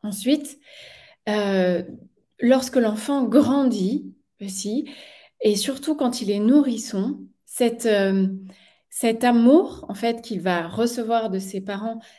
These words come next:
et qui va lui permettre de, de construire, du coup, d'un, comment on dirait, qui va pouvoir intégrer, en fait, l'amour de lui-même, qui va pouvoir intégrer la valeur qu'il va pouvoir, euh, ressentir de lui-même, va se faire aussi à travers des soins.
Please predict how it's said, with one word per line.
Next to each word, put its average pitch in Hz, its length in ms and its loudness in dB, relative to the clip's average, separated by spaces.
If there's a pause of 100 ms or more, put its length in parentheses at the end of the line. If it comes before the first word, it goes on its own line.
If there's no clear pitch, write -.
(180)
et 196 60 -10
qui 214 260 -10
va 214 140 0
lui 214 120 -4
permettre 240 540 -2
de, 185 640 -2 (160)
de 175 480 -8
construire, 247 500 -2
du 180 200 -10
coup, 220 180 -6
d'un, 190 300 2 (680)
comment 190 260 -6
on 175 60 -4
dirait, 175 600 -4
qui - 100 -16
va 190 140 -2
pouvoir 208 560 -4
intégrer, 262 720 2
en 196 100 -6
fait, 214 280 -4
l'amour 220 360 0
de 233 100 2
lui-même, 214 400 0
qui - 140 -12
va 175 120 -4
pouvoir 196 440 -8
intégrer 214 480 -2
la 214 160 4
valeur 254 500 2 (400)
qu'il 202 180 -6
va 214 160 0
pouvoir, 233 580 -4
euh, 180 240 -2 (380)
ressentir 247 760 -2
de 190 100 -2
lui-même, 175 540 -4 (400)
va 214 100 2
se 214 120 -4
faire 311 180 0
aussi 277 220 -4
à 254 80 -2
travers 220 420 -8
des 175 180 -8
soins. 185 400 -10